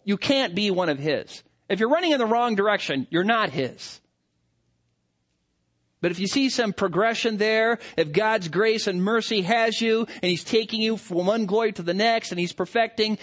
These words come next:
what he started in you, then praise God. You know, there's two primary ways to look in this text. Whenever I come to a text like this, I usually begin with some disclaimers,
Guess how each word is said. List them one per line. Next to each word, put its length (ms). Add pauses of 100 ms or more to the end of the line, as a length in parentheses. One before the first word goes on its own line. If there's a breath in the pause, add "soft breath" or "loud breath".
(120 loud breath)
what 120
he 80
started 420
in 140
you, 220
then 340 (480)
praise 340
God. 560 (2000)
You 100
know, 60
there's 140
two 280 (220)
primary 420
ways 300
to 60
look 200
in 80
this 220
text. 320
Whenever 320
I 100
come 200
to 100
a 40
text 300
like 160
this, 380 (480 loud breath)
I 80
usually 340
begin 480
with 100
some 200
disclaimers, 1200